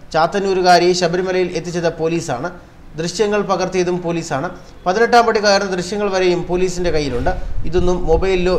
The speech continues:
വീഡിയോയിലോ ദൃശ്യങ്ങൾ പകർത്താൻ കഴിയുന്ന സ്ഥലമല്ല. അതായത് ദൃശ്യങ്ങൾ പകർത്താൻ പോലീസും പത്രങ്ങൾക്കും മാത്രമാണ് അധികാരം. അമൃത ചാനലിന്റെ ക്യാമറാമാനെ പോലീസ് ഇതിനായി ഉപയോഗിച്ചോ എന്ന സംശയം നിലനിൽക്കുന്നുണ്ടെങ്കിലും ഇക്കാര്യം ആർ എസ് എസ് കേന്ദ്രങ്ങൾ നിഷേധിക്കുന്നു. ദൃശ്യങ്ങൾ ചിത്രീകരിച്ചത് പോലീസ് തന്നെയാണെന്നാണ്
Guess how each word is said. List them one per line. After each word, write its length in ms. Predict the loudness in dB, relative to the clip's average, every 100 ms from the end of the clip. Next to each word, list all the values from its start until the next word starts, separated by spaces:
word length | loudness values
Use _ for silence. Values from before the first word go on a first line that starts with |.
| 2
വീഡിയോയിലോ 440 | 4 6 4 4 -2 -6 -6
ദൃശ്യങ്ങൾ 380 | -6 -4 -4 -2 -2
പകർത്താൻ 340 | 0 0 0 0
കഴിയുന്ന 280 | -2 -2 -2
സ്ഥലമല്ല. 420 | 0 0 0 -2 -2 -4 2
അതായത് 220 | 2 2 -2
ദൃശ്യങ്ങൾ 340 | -2 0 0 -2
പകർത്താൻ 300 | -2 0 0 0
പോലീസും 360 | -2 -2 -4 -4
പത്രങ്ങൾക്കും 480 | -4 -4 -4 -4 -2 -2
മാത്രമാണ് 440 | 0 -2 -2 -4 -8
അധികാരം. 360 | -8 -4 -4 -6 -8 -2 2
അമൃത 260 | 4 4 6
ചാനലിന്റെ 300 | 4 4 2 2
ക്യാമറാമാനെ 580 | 2 4 4 4 -2 -2
പോലീസ് 280 | -2 -2 -4 -6 -4
ഇതിനായി 300 | 0 2 2
ഉപയോഗിച്ചോ 420 | 2 0 -2 -4 -4
എന്ന 120 | -4 -6
സംശയം 300 | -4 -4 -4
നിലനിൽക്കുന്നുണ്ടെങ്കിലും 720 | -4 -6 -6 -4 -2 -2 -4 -8 -16 -20 -12 -10
ഇക്കാര്യം 340 | 0 2 2 -2 -2 0
ആർ 100 | 0
എസ് 100 | -2
എസ് 120 | -8 -6
കേന്ദ്രങ്ങൾ 360 | -4 -2 0 -2 -4
നിഷേധിക്കുന്നു. 500 | -6 -6 -6 -10 -12 -12 -20 -12 -6
ദൃശ്യങ്ങൾ 380 | -4 -4 -4 -2 -4
ചിത്രീകരിച്ചത് 560 | -2 -2 -2 -2 -2 -2 -2
പോലീസ് 280 | -2 -2 -2
തന്നെയാണെന്നാണ് 560 | 0 0 0 -2 -4